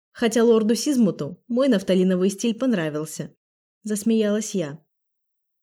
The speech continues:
«Спасибо тебе, Рой», обняла я мужа за шею.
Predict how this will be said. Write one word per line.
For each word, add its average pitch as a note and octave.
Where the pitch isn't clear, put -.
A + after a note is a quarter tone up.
«Спасибо A#3
тебе, F3
Рой», D#3
обняла G#3
я G3+
мужа F#3+
за G3
шею. D3+